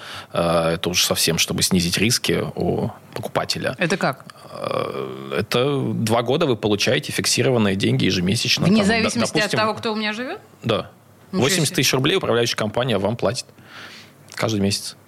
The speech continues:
Speaker 2: То есть вот просто я попу с дивана не поднимаю, вы мне платите восемьдесят тысяч
Speaker 1: Всё
Speaker 2: в месяц?
Speaker 1: верно, да. Вы можете даже на сделку не приезжать, совершить дистанционную сделку и, э, после ввода объекта начнёте сразу же получать свои деньги.
Speaker 2: Ничего себе.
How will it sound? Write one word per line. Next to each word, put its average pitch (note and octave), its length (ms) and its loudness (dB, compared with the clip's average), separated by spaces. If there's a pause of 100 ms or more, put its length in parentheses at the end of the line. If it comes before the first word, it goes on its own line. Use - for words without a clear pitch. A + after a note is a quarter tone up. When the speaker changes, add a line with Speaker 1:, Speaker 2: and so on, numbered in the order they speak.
(260)
Speaker 2:
То D4+ 80 2
есть D4+ 140 -2
вот D4 200 0
просто D#4 300 0
я C4 400 2 (460)
попу D4 340 2
с - 140 -6
дивана G#3 440 2
не F#3+ 120 0
поднимаю, A#3 480 2
вы B3+ 100 0
мне C4 140 2
платите B3+ 360 -2
восемьдесят A3+ 380 -2
тысяч A3 160 0
Speaker 1:
Всё - 100 4
Speaker 2:
в - 20 4
месяц? G#2 160 2
Speaker 1:
верно, G2+ 140 2
да. G#2+ 200 0 (200)
Вы A#2 140 2
можете C#3+ 260 2
даже B2+ 180 2
на B2+ 100 2
сделку F#2+ 320 0
не F#2 80 0
приезжать, G#2+ 460 2 (200)
совершить - 480 0
дистанционную G2 560 2
сделку A2 460 0
и, F2 260 -4 (580)
э, F2 400 2
после F#2 320 0
ввода F2+ 280 2
объекта F2+ 520 0 (240)
начнёте - 380 0
сразу - 280 0
же - 80 -4
получать - 380 -2
свои - 140 -2
деньги. - 260 0 (920)
Speaker 2:
Ничего - 240 -6
себе. C#3+ 180 -8